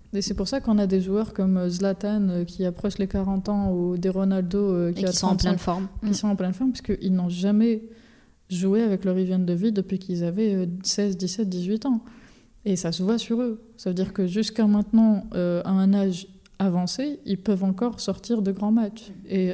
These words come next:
Speaker 1: et moi, je leur dis, si vous voulez être au même niveau, vous me dites maintenant.
Speaker 2: Il n'y a pas de secret, euh, ça passe par l'hygiène de vie.
Speaker 1: Oui,
Speaker 2: Mm.
Speaker 1: ça passe par l'hygiène de vie, le sacrifice, le travail. Et, et, euh, s'il y avait d'autres, euh, ingrédients, on aurait su depuis le temps. Mais voilà, c'est ça.
Speaker 2: Mm.
Speaker 1: Si tu es OK, vas-y.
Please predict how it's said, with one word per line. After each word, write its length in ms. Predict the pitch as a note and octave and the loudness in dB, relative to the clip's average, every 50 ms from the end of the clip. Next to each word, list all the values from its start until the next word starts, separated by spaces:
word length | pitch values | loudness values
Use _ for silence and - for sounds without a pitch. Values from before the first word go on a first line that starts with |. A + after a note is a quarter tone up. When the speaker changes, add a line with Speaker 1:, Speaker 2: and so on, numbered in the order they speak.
| - - | -2 -2
Speaker 1:
et 80 | F#3+ F#3 | 0 2
moi, 220 | F3+ G3 A#3+ B3+ | 4 4 4 4
je 80 | A3+ G#3 | 2 0
leur 160 | F#3+ F#3 F3+ | -2 -2 0
dis, 140 | F#3 B3 B3 | -2 -2 -2
si 180 | - - - G#3+ | -2 -2 0 2
vous 160 | G3+ G#3 G3+ | 4 4 4
voulez 320 | F#3+ G3 G#3+ G#3 G#3+ G#3+ - | 4 4 4 4 4 4 2
être 280 | A3 G#3+ G3+ - - - | 0 -2 -2 -2 -4 -4
au 40 | |
même 180 | F#3 F3+ F#3+ F#3 | -2 0 0 0
niveau, 340 | F3 F3 F3 F#3 G#3 B3+ C#4 | 0 0 -2 -2 -2 -2 -2
vous 180 | B3 F#3+ - G3+ | -2 0 2 2
me 60 | F#3 | 4
dites 220 | F#3 A#3+ A3+ - - | 4 2 0 4 4
maintenant. 320 | B3 B3 A#3+ B3 A3 A3+ A3 - - - - - - - - | 4 4 4 2 -2 -2 -2 -6 -18 -18 -18 -18 -20 -18 -14
Speaker 2:
Il 40 | G3 | -12
n'y 60 | G#3+ | -10
a 40 | G3+ | 0
pas 120 | - A#3 | 0 0
de 60 | G#3 | 2
secret, 480 | - - G3+ - - A3+ B3 C4 C4 A#3+ | 2 0 2 2 4 6 6 6 6 6
euh, 140 | G3+ F#3 F#3 | 6 6 4
ça 160 | - - G3 | 4 4 2
passe 180 | F#3+ - A3+ A3 | 4 4 2 2
par 140 | - A3 G#3 G#3 | 2 0 0 2
l'hygiène 300 | G3 G3 F#3+ G#3 G#3 G#3 | 2 2 4 4 4 4
de 80 | G3 | 2
vie. 220 | F#3+ F3+ E3 E3 - - | 2 0 -2 -4 -2 0
Speaker 1:
Oui, 80 | A#3 B3+ E4 F#4 D4 | 0 2 2 2 -2
Speaker 2:
Mm. 40 | A3+ - | -2 -4
Speaker 1:
ça 200 | - A3+ G#3 G3+ | -2 0 0 0
passe 220 | G3+ A#3+ B3 B3+ | 2 0 0 0
par 160 | B3 - G#3 G3+ | 0 -2 0 0
l'hygiène 260 | G3+ G3 G3 G3 F#3+ | 0 0 2 2 2
de 80 | F#3 F3+ | 2 2
vie, 120 | F3+ A3 B3 | 2 2 2
le 40 | |
sacrifice, 520 | A3 - G#3 F#3+ - G3+ F#3+ - B3 A#3 - | 2 0 -4 -4 -2 -4 -2 0 -2 0 0
le 80 | G3+ F#3 | 0 -2
travail. 480 | - - F#3 F3 F3 G#3 C4 C#4 A#3+ | 0 -2 -4 -2 -2 -2 -2 -2 -2
Et, 420 | G3 - - - - - F#3 F3 F3 | -2 -2 -4 -6 -4 -4 -2 0 0
et, 60 | F3 | 0
euh, 160 | E3+ E3 - | 0 -2 -2
s'il 240 | - - - - G#3+ | -4 -4 0 0 2
y 20 | |
avait 240 | G#3 G3 G3 G#3 G3+ F#3+ | 2 2 2 2 2 2
d'autres, 400 | F3 F#3+ A3+ A#3 A3+ - - - | 2 2 0 0 0 -4 -6 -2
euh, 460 | G3+ F#3+ F#3+ F#3 F3+ F3+ F3 F3 F3+ G3 F#3 - - - - - - - G3+ | 0 0 0 0 0 0 -2 -2 -4 -4 -6 -10 -20 -20 -20 -20 -18 -6 -2
ingrédients, 460 | G3 G3 F#3+ F3+ F#3+ F#3 F3 A3+ B3+ A#3+ | 0 0 0 2 0 0 2 4 4 6
on 80 | A3 G3+ | 6 4
aurait 200 | F#3+ F3+ G3 G#3+ | 4 2 0 -2
su 220 | G#3+ - C#4 B3 | -2 -2 -2 0
depuis 240 | G3+ G3 F#3+ - G3+ | 0 -2 -2 -2 -6
le 60 | F#3 F#3+ | -6 -4
temps. 200 | - F#3 F3+ F3+ | -6 -8 -6 -4
Mais 160 | F3 F3 F3+ F#3+ | -6 -6 -6 -4
voilà, 280 | F#3+ A3 A#3 G#3+ G#3 G#3+ | -4 -2 -2 -2 -4 -6
c'est 180 | - - G#3+ | -4 -4 -4
ça. 140 | G#3+ - F#3+ | -4 -4 -8
Speaker 2:
Mm. 240 | F#3+ - - - A3 - - | -10 -12 -16 -20 -18 -16 -14
Speaker 1:
Si 180 | - - G#3+ G3+ | -4 -2 -2 -2
tu 220 | - - A3 G#3+ | 0 2 4 4
es 60 | G#3+ - | 4 4
OK, 220 | F3+ F3 F3 - B3+ C4 | 2 -2 -2 -2 -4 -2
vas-y. 200 | A#3 C4 A#3 G#3 | -2 -2 -2 -2